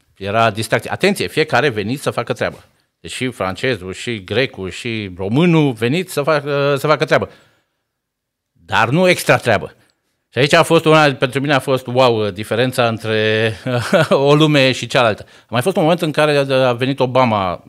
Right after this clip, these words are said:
uh, președintele Americii, și trebuia să vorbească în piața publică. Noi am zis toți, "Hai să mergem să-l vedem pe Obama", și conservatori, și democrați, și to-, toată lumea, republicani, whatever, "Hai să-l vedem pe Obama."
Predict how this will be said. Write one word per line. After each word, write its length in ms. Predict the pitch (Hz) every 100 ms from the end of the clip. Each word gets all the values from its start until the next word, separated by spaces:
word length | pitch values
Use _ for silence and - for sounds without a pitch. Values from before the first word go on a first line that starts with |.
| -
uh, 480 | 90 90 87 80 78 _ _
președintele 400 | - - 113 107
Americii, 640 | 104 147 139 139 135 131 127
și 80 |
trebuia 220 | - 131 127
să 80 |
vorbească 300 | 120 117 120
în 60 | 107
piața 240 | 113 113
publică. 420 | - 160 185 208 208 _ _ _ _ _ _
Noi 120 | -
am 60 | 151
zis 80 | 147
toți, 140 | 135
"Hai 100 | 131
să 80 | 123
mergem 220 | 120 110
să-l 140 | 104 95
vedem 240 | 101 110
pe 100 | -
Obama", 280 | 101 147 92
și 180 | - 139
conservatori, 600 | 107 101 98 113 - 98
și 60 |
democrați, 480 | 101 104 - - -
și 140 | 131
to-, 260 | 110 _ 127
toată 280 | 113 - 95
lumea, 240 | 98 87 82 - -
republicani, 560 | - 87 92 101 143
whatever, 380 | 85 98 123 95 92
"Hai 180 | - 127
să-l 100 | 123
vedem 160 | 120 120
pe 60 |
Obama." 260 | 113 117 92